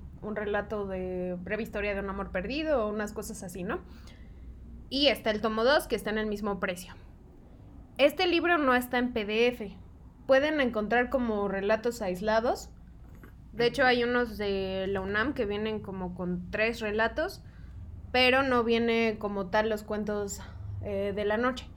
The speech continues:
Lo que sí es que en YouTube también hay varios que están como el audiolibro, pudiéramos decir, de varios, varios cuentos.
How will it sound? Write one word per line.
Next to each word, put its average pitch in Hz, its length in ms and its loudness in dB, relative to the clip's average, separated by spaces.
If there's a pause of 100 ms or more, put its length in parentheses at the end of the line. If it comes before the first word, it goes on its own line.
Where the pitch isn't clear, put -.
(340)
Lo 233 160 2
que 233 120 6
sí 285 160 2
es 330 180 0
que 262 100 2
en 254 100 4
YouTube 269 340 -2
también 233 320 2
hay 247 100 4
varios 233 420 4
que - 80 -6
están 220 400 0
como 202 480 -2
el 196 120 0
audiolibro, 208 640 0
pudiéramos 226 420 -2
decir, 320 300 -4 (440)
de 208 280 0
varios, 214 480 2 (160)
varios 208 240 -2
cuentos. - 380 -8